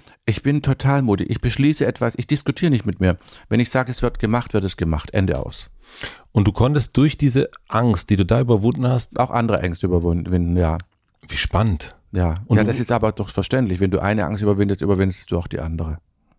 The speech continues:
Speaker 2: Das hab ich so, hab ich noch nie drüber nachgedacht.
Speaker 1: Das war mein Plan, da hab ich drüber nachgedacht.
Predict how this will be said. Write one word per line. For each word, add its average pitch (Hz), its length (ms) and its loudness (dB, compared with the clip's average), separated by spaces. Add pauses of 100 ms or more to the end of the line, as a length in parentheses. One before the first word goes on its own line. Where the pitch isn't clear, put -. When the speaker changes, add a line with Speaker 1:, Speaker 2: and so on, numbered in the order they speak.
(960)
Speaker 2:
Das - 200 0
hab 113 100 0
ich 110 80 0
so, 120 240 2
hab 123 140 2
ich 120 40 4
noch 117 80 4
nie 117 120 6
drüber 135 200 4
nachgedacht. 131 360 0
Speaker 1:
Das 78 80 -2
war 80 120 2
mein 110 200 0
Plan, 107 340 0
da 82 60 0
hab 82 80 -4
ich 87 100 -6
drüber 110 220 -2
nachgedacht. - 640 -6